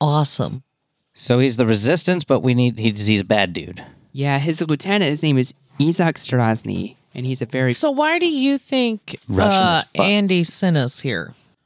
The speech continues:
Speaker 3: Well, I don't know. I would assume, I would assume to help us somehow.
Speaker 1: What was your exact prayer before we arrived?
Speaker 3: Oh, I don't remember. It was
Speaker 2: What would help most?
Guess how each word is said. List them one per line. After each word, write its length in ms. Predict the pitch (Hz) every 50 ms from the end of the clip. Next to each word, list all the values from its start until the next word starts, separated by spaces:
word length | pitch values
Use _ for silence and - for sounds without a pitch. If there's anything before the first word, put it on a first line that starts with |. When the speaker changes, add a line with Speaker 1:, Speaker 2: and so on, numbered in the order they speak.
| _ _
Speaker 3:
Well, 100 | - 127
I 100 | 127 139
don't 200 | 147 160 165 160
know. 380 | 143 139 160 220 262 220 160 127
I 320 | 123 123 135 143 147 147 151 165 -
would 160 | 139 147 139
assume, 560 | 135 127 - - 139 139 147 156 160 156 156 - _ _ _ _ _ -
I 100 | 113 123
would 120 | 131 139
assume 200 | 139 - 175 160
to 40 | 147 135
help 280 | 131 135 170 208 -
us 160 | - - -
somehow. 580 | - - 156 185 165 143 123 113 117 123 135 139 - - _ _ _ _ _ -
Speaker 1:
What 340 | 113 - 190 240 269 254
was 240 | 214 247 277 226 -
your 160 | 262 254 247
exact 560 | 240 226 190 - - 240 226 226 208 - - -
prayer 400 | - - 226 220 226 226 226 214
before 420 | 208 220 208 - - 233 220 220
we 200 | 208 220 214 208
arrived? 500 | 208 208 208 208 208 208 208 202 - - - - - - - - - - _ _ _ _ _ - -
Speaker 3:
Oh, 140 | 135 131 135
I 100 | 139 143
don't 160 | 143 127 -
remember. 520 | - 110 107 104 104 110 110 107 107 107
It 100 | 104 123
was 300 | 123 123 120 117 - -
Speaker 2:
What 160 | - - -
would 120 | 165 165 135
help 280 | 120 143 139 127 -
most? 720 | - 101 101 107 113 101 87 82 - - - - - -